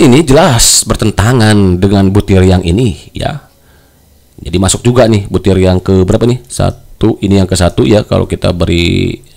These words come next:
nomor satu, kedua, ketiga, empat, lima, enam, tujuh. Jadi, eh, bertentangan dengan butir kelima dan ke satu. Hmm. Mengembangkan persatuan Indonesia atas dasar Bhinneka Tunggal Ika. Nah, ini juga dilanggar, kawan-kawan.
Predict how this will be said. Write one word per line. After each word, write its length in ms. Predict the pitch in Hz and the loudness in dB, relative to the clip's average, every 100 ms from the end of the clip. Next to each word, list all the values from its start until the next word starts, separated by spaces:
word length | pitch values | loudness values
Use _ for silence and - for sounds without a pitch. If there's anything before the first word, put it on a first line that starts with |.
| - | -4
nomor 240 | 87 92 - | -2 0 -2
satu, 400 | 80 76 - - | -4 -4 -4 -6
kedua, 480 | - 87 82 95 - - - | -8 -6 0 0 -2 -10 -10
ketiga, 560 | - - 78 87 120 - - | -8 -6 -4 -2 -2 -6 -10
empat, 560 | 76 73 - - - | -10 -4 -2 -2 -6
lima, 500 | 90 90 85 92 104 - - | -6 -4 -2 -2 -2 -6 -8
enam, 400 | 82 85 87 101 | -4 -2 -2 -2
tujuh. 320 | - 98 95 | -4 -2 0
Jadi, 160 | 87 120 - - - - - - | 2 0 -2 -16 -20 -20 -20 -4
eh, 340 | 90 95 92 | 0 2 2
bertentangan 480 | 90 87 95 90 98 | 2 0 0 0 0
dengan 240 | 127 104 98 | 2 2 2
butir 240 | 95 98 | 0 -2
kelima 480 | 95 90 87 131 180 | 0 0 2 0 0
dan 320 | 110 101 92 | 0 2 0
ke 80 | 90 | -2
satu. 320 | - 78 85 - - | -2 -2 -2 -4 -12
Hmm. 220 | - 78 - - - - _ _ - - - | -10 -10 -10 -16 -20 -20 _ _ -20 -20 -2
Mengembangkan 480 | 120 156 185 220 220 | 2 4 4 2 2
persatuan 720 | 185 185 160 190 214 175 160 | 2 2 4 4 4 2 4
Indonesia 720 | 170 147 139 123 123 175 160 | 4 4 4 4 4 4 4
atas 240 | 139 135 | 2 0
dasar 320 | 139 120 135 135 | 0 2 2 2
Bhinneka 320 | 135 135 131 | 0 0 -4
Tunggal 240 | 127 127 | 2 2
Ika. 220 | - 156 127 | 2 0 2
Nah, 80 | |
ini 160 | 107 123 | 2 2
juga 160 | 123 147 | 2 2
dilanggar, 480 | 143 143 151 151 | 4 4 2 0
kawan-kawan. 560 | 151 135 123 123 120 104 | 2 -2 0 0 -2 -8